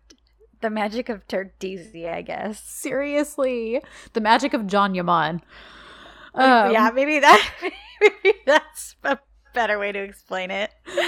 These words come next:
Speaker 2: Because I don't know that every D Z actor or actress could get away with having their mouths full of food and, like, their faces two inches apart from someone.
Speaker 1: True.
Speaker 2: So, um, anyhow, so it's very cute.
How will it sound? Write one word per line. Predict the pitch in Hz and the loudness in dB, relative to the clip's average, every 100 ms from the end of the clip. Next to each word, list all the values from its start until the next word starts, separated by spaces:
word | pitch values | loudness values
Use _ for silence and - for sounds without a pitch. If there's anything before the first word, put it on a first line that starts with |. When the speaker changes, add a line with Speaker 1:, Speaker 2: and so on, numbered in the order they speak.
| 302 | -2
Speaker 2:
Because | 277 302 285 254 240 - | 0 4 4 4 0 0
I | 220 | 2
don't | 262 262 | 4 2
know | 277 | 2
that | 285 | 2
every | 240 226 220 | 2 0 -4
D | 185 190 | -6 -8
Z | 185 190 | -6 0
actor | 185 185 - 185 | 2 2 0 0
or | 170 | 0
actress | 180 - 180 | -2 -4 -8
could | - 180 | -8 -4
get | 185 | -2
away | 180 175 | 0 2
with | 180 | 0
having | 190 185 185 | 0 -2 -2
their | 180 | -4
mouths | 180 165 180 - | -2 -2 -2 -4
full | - 180 | -2 -2
of | 165 | -2
food | - 180 165 165 - _ _ _ | -2 -2 0 -2 -6 _ _ _
and, | 202 196 180 | -4 -4 -2
like, | 170 165 | -2 -2
their | 185 175 | -2 -2
faces | - 170 185 165 156 - | -2 -4 -4 -4 -4 -6
two | - 190 | -4 0
inches | 175 180 165 | 0 -2 -6
apart | 156 170 156 | -2 0 -2
from | 160 156 | -4 -8
someone. | 170 170 190 190 202 - _ _ _ | -8 -6 -4 -4 -6 -10 _ _ _
Speaker 1:
True. | 226 175 - - 240 _ _ _ _ _ - - - - - | -6 -4 -4 -8 -12 _ _ _ _ _ -20 -20 -20 -20 -20
Speaker 2:
So, | - 285 226 202 202 - | -2 4 6 6 2 -2
um, | - 254 214 - - 269 _ _ | 0 2 2 -2 -8 -12 _ _
anyhow, | 254 247 269 240 254 233 | -4 -2 0 2 4 4
so | 240 220 | 4 2
it's | 226 220 | 0 2
very | 247 262 254 | 4 4 2
cute. | - 185 180 180 | -2 -2 2 0